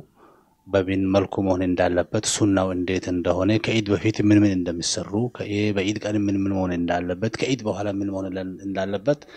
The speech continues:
በጥሩ ሁኔታ መግለጫ ይሰጣል፣ ትምህርት ይሰጣል። እ፣ ሙስሊሞች ማድረግ ካለባቸው እንደ ልምድም፣ እ፣ እንደ ሸሪዓም የኢድ ቀን አንዳንድ ቦታ ላይ እስራፍ ይታያል።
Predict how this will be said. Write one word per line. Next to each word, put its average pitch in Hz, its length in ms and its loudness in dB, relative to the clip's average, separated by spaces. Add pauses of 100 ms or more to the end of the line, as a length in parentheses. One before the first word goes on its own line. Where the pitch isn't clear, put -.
(180)
በጥሩ 117 320 6
ሁኔታ 139 300 8 (240)
መግለጫ 98 360 -2
ይሰጣል፣ 98 500 -4
ትምህርት 98 300 -8
ይሰጣል። - 480 -6 (920)
እ፣ 104 100 4 (960)
ሙስሊሞች 117 520 4 (760)
ማድረግ 101 340 2
ካለባቸው 95 720 0
እንደ 92 220 0 (1500)
ልምድም፣ 113 480 4 (1600)
እ፣ 98 120 2 (360)
እንደ 117 260 8
ሸሪዓም 107 480 4 (380)
የኢድ 117 300 2
ቀን 135 260 2
አንዳንድ 110 420 4
ቦታ 98 260 0
ላይ 104 180 2 (140)
እስራፍ 120 340 4
ይታያል። 85 520 -6